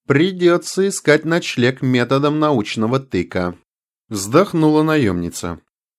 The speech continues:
Провожатого Дроу отпустила, а нового найти проблематично.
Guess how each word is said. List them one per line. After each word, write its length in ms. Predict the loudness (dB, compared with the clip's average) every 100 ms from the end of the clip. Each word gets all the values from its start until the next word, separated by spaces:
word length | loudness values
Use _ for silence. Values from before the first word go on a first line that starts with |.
| _ _ _ _
Провожатого 800 | 0 2 6 4 4 2 2 0
Дроу 460 | 2 4 4 4 2
отпустила, 920 | -2 -2 -8 -8 -4 -2 -2 -4 -10 _ _ _
а 140 | 2
нового 520 | 2 4 2 2 0 -2
найти 420 | -2 -6 -6 -6
проблематично. 1120 | -2 -2 -2 -4 -4 -6 -6 -6 -6 -8 -10